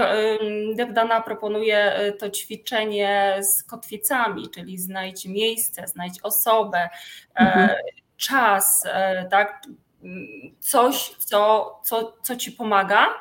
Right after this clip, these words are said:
Speaker 1: w danej sytuacji i przywołaj to. I tak jak Marcin super powiedział wcześniej, że praca z wyobrażeniami bardzo dobrze działa, no, dla nego-, naszego mózgu i to są badania naukowe, potwierdzają to, nie ma tak naprawdę takiej wielkiej różnicy, czy my robimy coś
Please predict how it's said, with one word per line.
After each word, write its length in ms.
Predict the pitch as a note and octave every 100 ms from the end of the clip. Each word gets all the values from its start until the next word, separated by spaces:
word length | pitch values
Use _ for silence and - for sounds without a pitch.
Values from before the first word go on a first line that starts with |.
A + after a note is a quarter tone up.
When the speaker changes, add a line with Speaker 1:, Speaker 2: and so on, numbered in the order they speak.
| - -
Speaker 1:
w 20 |
danej 280 | G3+ G#3+ G#3+
sytuacji 680 | G#3+ G3+ G3+ G3 F#3+ - C#4+
i 40 | C#4
przywołaj 640 | - B3 B3 A3+ F3 F3
to. 100 | -
I 80 | F#3
tak 160 | G#3+
jak 120 | G#3+ A3
Marcin 340 | G#3 G#3 A3+
super 300 | A3 - G3+
powiedział 360 | G#3+ E4 G4 A3+
wcześniej, 560 | - F3+ F3+ F#3+ A#3 - - -
że 160 | - G3+
praca 320 | C#4 C#4+ C#4+
z 160 | A3 G#3
wyobrażeniami 1200 | A#3 A#3+ G3+ A3 G#3 G3+ F#3+ F3 E3+ F#3+ D4+ G4+ - _
bardzo 300 | F#3+ G#3 B3+
dobrze 280 | C4 B3 A#3+
działa, 240 | - G#4
no, 120 | C#4 G#3+
dla 120 | A3
nego-, 360 | A3+ A3 G#3
naszego 340 | G3+ A3+ A#3 G#3
mózgu 280 | G#3 - A3
i 60 |
to 120 | A3
są 180 | A3 G#3
badania 440 | G3 G#3 G#3 G3+ G3
naukowe, 640 | G3+ G3+ G#3 G#3 G3+ F#3+
potwierdzają 680 | - - G3 G3 F#3+ G3 G3
to, 160 | G3 G3
nie 140 | G#3
ma 260 | B3 A#3+ - _
tak 140 | G3
naprawdę 540 | G#3+ F#3+ A#3 A3+ G3+ G3+
takiej 280 | F#3+ G3 F#3+
wielkiej 340 | B3+ C#4+ G#3+
różnicy, 420 | G3+ G3 G3+ G3+
czy 120 | G3+ G3
my 100 | G3+
robimy 280 | G3+ G#3+
coś 280 | G#3 G#3 -